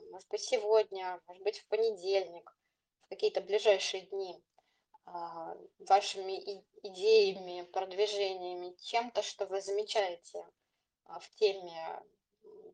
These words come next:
переговоров, а, и вот этого поля движения вин-вин. А, мы будем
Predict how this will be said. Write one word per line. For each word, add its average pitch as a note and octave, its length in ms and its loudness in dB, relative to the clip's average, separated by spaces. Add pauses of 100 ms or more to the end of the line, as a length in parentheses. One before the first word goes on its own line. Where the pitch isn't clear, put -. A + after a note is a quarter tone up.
переговоров, G3 800 -2 (220)
а, F3 220 -12
и F3 100 -10
вот F3+ 160 -10
этого F#3 280 -10
поля G3 360 2
движения F3+ 540 -12
вин-вин. G3+ 460 -8 (960)
А, E3+ 300 -4
мы F#3+ 400 -2
будем F#3+ 500 -6